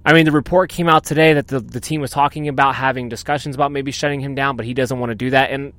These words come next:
to that, I say, I didn't report that on my Twitter feed because to me, that's not news. Anybody with a brain knows that anyone with common sense in that Detroit Lions organization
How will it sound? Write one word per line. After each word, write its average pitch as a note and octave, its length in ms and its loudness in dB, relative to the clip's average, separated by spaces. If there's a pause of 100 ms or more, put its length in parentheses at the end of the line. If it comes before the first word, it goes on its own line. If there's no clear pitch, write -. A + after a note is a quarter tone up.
(120)
to F#3 100 -6
that, G3+ 180 8
I D#3 120 2
say, D#3 380 2 (400)
I F#3 80 8
didn't B3+ 180 4
report F3+ 340 2
that D#3+ 280 6
on C3 420 -2 (380)
my C#3+ 180 6
Twitter D3+ 260 0
feed D3 360 -2 (280)
because - 340 2
to F3+ 120 -6
me, A3+ 80 0
that's A3+ 180 4
not D#3 180 2
news. - 460 -10 (460)
Anybody A#3+ 380 6
with F#3+ 120 6
a E3+ 60 0
brain C3+ 640 -2 (100)
knows C#3+ 400 4
that C#3 300 6
anyone E3+ 300 2
with D#3 100 -2
common D#3 320 0
sense C#3 320 0
in C3+ 80 -8
that C3 140 -2
Detroit C3+ 340 -6
Lions B2 320 -4
organization A#2+ 760 -4